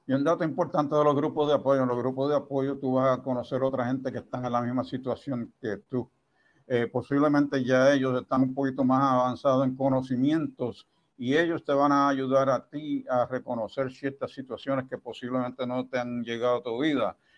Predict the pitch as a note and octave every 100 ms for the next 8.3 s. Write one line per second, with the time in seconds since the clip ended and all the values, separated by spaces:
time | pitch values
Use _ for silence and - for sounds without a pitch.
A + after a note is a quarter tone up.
0 | _ - A2+ A#2+ A#2+ B2+ C3 C3+ B2+ C#3
1 | D3 C#3+ - - B2+ - C3+ E3 E3 D#3
2 | C3 - _ _ _ - B2+ B2 - B2
3 | C3 D#3+ D3+ E3 E3+ D#3+ D3+ F3 E3 C#3
4 | C#3+ C#3+ C#3 C#3+ C3 C#3 C3+ B2+ D3+ D#3
5 | D3 B2+ C#3 B2+ C3+ C#3 C#3 C#3 C#3+ C#3
6 | C3 C3 B2 C3 C3+ C3+ B2 C#3 E3 D#3+
7 | C#3 C3+ - B2+ B2 A#2 A2 A#2 A2+ C3+
8 | C#3+ C3+